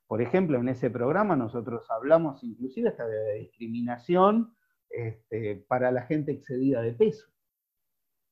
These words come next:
Este, si nosotros le, le mostramos a los chicos, de, por ejemplo, la, la situación de, vamos a decirlo claro, en la Argentina el talle extra large no es un traje extra large.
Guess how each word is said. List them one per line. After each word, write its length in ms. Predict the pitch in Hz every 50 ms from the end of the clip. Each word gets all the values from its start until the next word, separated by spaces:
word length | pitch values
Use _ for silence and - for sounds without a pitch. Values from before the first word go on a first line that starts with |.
| _ _ _ _ _ _ _ _ _ _ - -
Este, 1200 | 123 123 120 110 - - 117 107 104 101 101 98 92 92 95 90 95 101 - - - - - - -
si 80 | 117
nosotros 500 | 113 110 113 117 117 160 139 - 139 135
le, 200 | 131 127 120 120
le 180 | - 117 117 120
mostramos 500 | 120 127 123 - - 156 151 156 147 147
a 60 | 139
los 200 | 127 131 135 135
chicos, 440 | - 233 226 226 - 226 220 220 220 - - - _ _ _ _ -
de, 180 | 120 110 110
por 380 | 110 - _ _ - 143 127 131
ejemplo, 440 | 131 - 190 208 196 185 160 131 120
la, 380 | 117 113 110 107 104 101 104 104
la 200 | 110 117 117 113 117
situación 800 | - 139 135 - 151 147 147 147 - 196 202 214 226 240 240 226 180
de, 500 | 135 123 117 110 107 104 101 98 - _ _ _ _ _ _ _ _ _ - - -
vamos 380 | - - 95 120 131 135 127 107
a 40 | 131
decirlo 400 | 120 113 - 135 123 131 131 135
claro, 300 | - 269 285 220 139 110
en 80 | 110 110
la 80 | 113
Argentina 500 | 117 113 - 135 127 135 175 190 185 160
el 100 | 123 117
talle 260 | 123 160 156 135 135
extra 280 | 127 - - - 117 120
large 320 | 139 175 190 190 190 -
no 100 | 131 120
es 80 | 123 120
un 120 | 127 117
traje 240 | - 117 113 113 110
extra 300 | 95 90 _ _ _ 90 113
large. 360 | 139 143 117 - - _